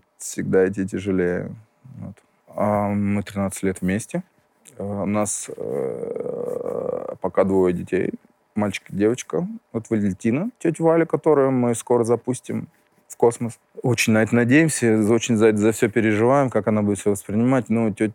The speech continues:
Валя, конечно, у нас, что называется, зубы-губы говорят, блогер от рождения. То есть может просто взять камеру, болтать. Я вот, м, я, как если касаемо меня, я не могу. Вот я, например, с-, сижу, ну, что-то по де-, по, по делу сказал,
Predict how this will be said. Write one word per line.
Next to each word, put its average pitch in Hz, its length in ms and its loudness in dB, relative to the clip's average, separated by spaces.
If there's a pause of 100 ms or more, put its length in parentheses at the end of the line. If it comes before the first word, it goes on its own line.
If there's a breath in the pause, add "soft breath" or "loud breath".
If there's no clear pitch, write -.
Валя, 120 240 4
конечно, 107 460 -2
у 104 40 0
нас, 104 500 -2 (180)
что - 260 -6
называется, 104 640 2 (480)
зубы-губы 104 540 0
говорят, 104 480 2
блогер 101 760 0
от 98 120 -4
рождения. 95 640 0 (600 soft breath)
То - 80 -4
есть - 120 -4
может 117 260 2
просто 110 280 2
взять 104 220 4
камеру, 117 320 4
болтать. 101 480 2
Я 101 200 2
вот, 117 220 0 (360)
м, 104 460 0
я, 110 340 6 (540)
как 117 180 0
если 110 220 -2
касаемо 120 340 -2
меня, 151 120 2
я 113 180 0
не 113 80 -2
могу. 92 320 -4
Вот - 140 -10
я, 107 160 2
например, 110 380 -2
с-, - 200 -14
сижу, 151 380 0 (340 soft breath)
ну, 117 80 -4
что-то 123 240 0
по 120 120 2
де-, 123 160 2
по, 110 240 0
по 127 140 2
делу 131 220 2
сказал, 156 440 0